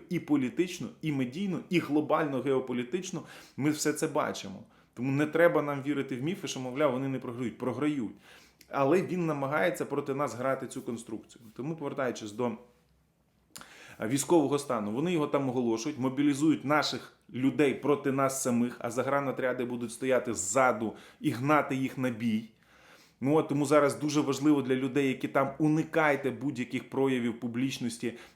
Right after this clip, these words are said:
і не записуйтесь, і жодним чином не потрапляйте в їхню армію, тому що вас змусять вбивати своїх родичів, своїх братів і сестер. Тому з цього треба уникнути, а Україні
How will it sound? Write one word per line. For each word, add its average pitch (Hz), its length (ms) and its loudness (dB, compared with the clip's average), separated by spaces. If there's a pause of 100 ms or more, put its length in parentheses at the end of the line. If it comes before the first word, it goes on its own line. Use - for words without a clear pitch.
і 143 100 2
не 139 340 4
записуйтесь, 143 760 0
і 123 140 -2
жодним 135 300 -2
чином 131 340 0
не 151 120 4
потрапляйте 139 720 0
в 113 60 -8
їхню 131 300 -4
армію, 143 260 0
тому 127 160 -4
що 127 140 -6
вас 123 260 0
змусять 127 360 -4
вбивати 123 540 2
своїх 123 440 -4 (240)
родичів, 120 520 2
своїх 110 340 -6
братів 127 400 -4
і 127 80 -6
сестер. 135 540 -4 (240)
Тому 127 220 -4
з 123 60 -12
цього 151 200 2
треба 139 280 -2
уникнути, 147 480 -2
а 127 80 2
Україні 147 540 -4